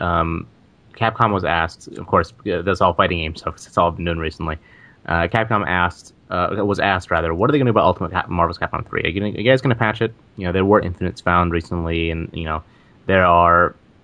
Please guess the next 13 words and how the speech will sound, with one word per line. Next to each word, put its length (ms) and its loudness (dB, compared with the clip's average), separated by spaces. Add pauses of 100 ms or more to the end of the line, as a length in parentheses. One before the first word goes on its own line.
(800)
some 260 0
issues 460 -2
with 160 -6
the 100 -2
game. 220 -10 (760)
So 320 8
Capcom's 460 2
like, 160 4
"Well, 520 8
you 140 -4
know, 180 2
we're 120 4
still 720 4